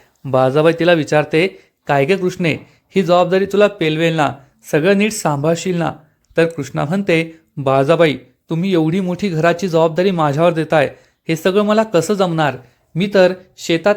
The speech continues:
काम करणारी मुलगी आहे, नांगर ओढणारी मुलगी आहे, मला हे सगळं कसं जमेल?" बाळजाबाई म्हणते, "अगं पोरी, जिला शेतात नांगर चालवता येतो ना,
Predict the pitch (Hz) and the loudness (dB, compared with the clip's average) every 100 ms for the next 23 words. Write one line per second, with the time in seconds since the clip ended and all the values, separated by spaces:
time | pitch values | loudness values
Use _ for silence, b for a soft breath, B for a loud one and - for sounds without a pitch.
0 | 208 170 190 196 190 196 202 180 156 156 | 0 -2 -2 -2 -2 -2 -2 -2 -4 0
1 | 160 - B B 151 151 151 214 208 202 | -2 -2 B B 0 0 4 4 4 2
2 | 202 214 185 156 151 160 135 - _ - | 0 -2 -2 -4 -2 -2 -2 -6 _ -8
3 | 151 180 208 202 220 220 156 190 180 165 | -2 0 0 0 -2 0 0 0 0 0
4 | 147 - - _ - 127 123 123 131 135 | 0 -2 -12 _ -10 0 2 2 2 0
5 | 139 196 175 156 156 b b - 131 139 | -2 -2 0 0 -2 b b -4 0 0
6 | 185 208 175 180 b b - 135 175 180 | 2 2 2 -2 b b -10 -2 0 0
7 | 143 135 170 156 139 139 170 175 165 165 | -2 0 -2 -2 -2 2 0 2 0 0
8 | 170 175 180 185 170 | 0 -2 -2 0 0